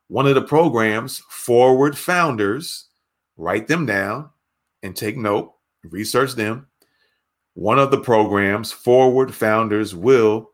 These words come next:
engage black entrepreneurs earlier in their startup journey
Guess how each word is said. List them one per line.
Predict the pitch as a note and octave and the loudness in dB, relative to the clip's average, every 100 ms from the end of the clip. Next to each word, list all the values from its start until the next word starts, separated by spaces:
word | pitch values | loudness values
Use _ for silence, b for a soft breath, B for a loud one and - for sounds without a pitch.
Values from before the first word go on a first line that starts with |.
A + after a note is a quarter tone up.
| _ _ _ _ _ _ _ _ | _ _ _ _ _ _ _ _
engage | A2 A2 G#2 A2+ A2+ - F2 | -8 -4 -2 2 0 -2 -2
black | A2+ A#2 - A2 | 0 2 0 -4
entrepreneurs | A2+ A#2 C3+ E3 C#3 A#2+ A#2+ A#2 - | -4 -2 -6 -4 -2 0 0 -2 -2
earlier | D3 D#3+ A#2+ G#2 G#2 G#2+ b b b | 2 4 2 0 -2 -4 b b b
in | B2 A#2+ | -6 -2
their | A2+ A2 | 0 0
startup | - - C3 B2 A2+ A2 | 0 0 2 4 4 2
journey | G2+ C3 A2 F2 E2+ | -2 -2 -2 -6 -16